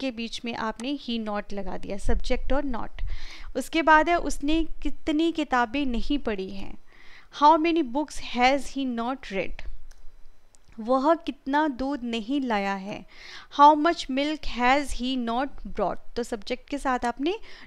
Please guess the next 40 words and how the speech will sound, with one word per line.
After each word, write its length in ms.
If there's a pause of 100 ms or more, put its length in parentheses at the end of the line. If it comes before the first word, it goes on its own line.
(120)
not 300
लगाना 360
है। 220
So 320
this 220
is 160
all 280 (100)
about 440
the 60 (120)
present 460
perfect 560
tense। 380
अब 380
है 280
एक्सरसाइज, 920
और 140
इस 160
एक्सरसाइज 480
के 120
through 200
आप 140
चेक 240
कीजिए 300
कि 120
आपको 240
कितना 640 (100)
कैप्चर 360
हो 160
चुका 360
है, 300
कितनी 440
आपको 280
नॉलेज 420
मिल 180
चुकी 340
है 280 (380)
प्रेजेंट 380
परफेक्ट 440
टेंस 280
की। 300